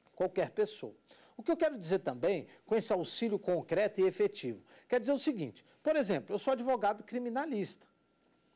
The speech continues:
Se eu não quiser dizer, o meu cliente está foragido, imaginemos, se eu não quero dizer pro juiz onde meu cliente se encontra,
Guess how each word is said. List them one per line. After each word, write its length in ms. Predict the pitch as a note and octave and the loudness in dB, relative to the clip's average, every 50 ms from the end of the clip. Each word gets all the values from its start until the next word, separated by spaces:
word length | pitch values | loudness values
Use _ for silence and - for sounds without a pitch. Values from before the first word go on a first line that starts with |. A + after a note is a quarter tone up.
| _ _ _ _ _ _ | _ _ _ _ _ _
Se 140 | - - F4 | -4 -2 0
eu 40 | F#4+ | 0
não 100 | G#4 D4+ | 0 0
quiser 340 | F4+ D#4+ G#3 F3 G3 E3+ | 0 0 2 2 2 0
dizer, 580 | D3+ D3+ D#3 C3+ B2 D#3+ E3+ D#3 D#3 - - _ _ - | 0 -2 -6 -6 -4 -2 -2 -2 -4 -8 -14 _ _ -4
o 40 | |
meu 140 | F3 F#3+ G#3+ | 0 0 0
cliente 320 | G#3+ G#3 F#3+ G3+ A3 A3 - | 2 2 0 0 0 0 -2
está 200 | - - B3 A3 | -2 -2 -2 -2
foragido, 720 | - - C4 C#4 C#4 A#3+ F3 C3 F#3+ A3+ A3+ F#3 B2+ B2+ | 0 0 2 2 2 2 0 0 -2 0 0 0 -2 -4
imaginemos, 760 | B2 C#3 C#3+ D3+ B2 C#3 D3+ D3+ C#3+ C3+ A#2+ A2+ - - _ _ - _ _ | -6 -6 -6 -6 -6 -6 -4 -2 -2 -2 -4 -6 -12 -18 _ _ -20 _ _
se 120 | - - | -4 -2
eu 40 | F#4+ | -2
não 100 | G4+ G4+ | -2 -2
quero 260 | - - G3+ F3+ E3 D#3 | 0 0 0 0 0 -2
dizer 340 | D3 D#3+ D3+ C3+ D3+ D3+ | -4 -4 -2 0 -2 -2
pro 140 | D3+ D3+ D3+ | -2 -4 -6
juiz 460 | D3 D3 D#3 C#3+ C#3 F3 G3+ F3 - - _ _ _ | -4 -2 -2 0 0 -2 -2 -6 -10 -16 _ _ _
onde 220 | - A3 G#3 F#3 | -6 -4 -4 -2
meu 160 | F#3 F3 E3 - | -2 -2 -2 -2
cliente 380 | - D#3+ D3 D3 C#3+ C#3+ - | -2 -4 -4 -4 -6 -8 -10
se 160 | - - - | -14 -14 -14
encontra, 560 | C3+ A#2+ - - C3+ E3 B3+ - - - C3 | -14 -14 -12 -10 -8 -8 -8 -8 -8 -10 -10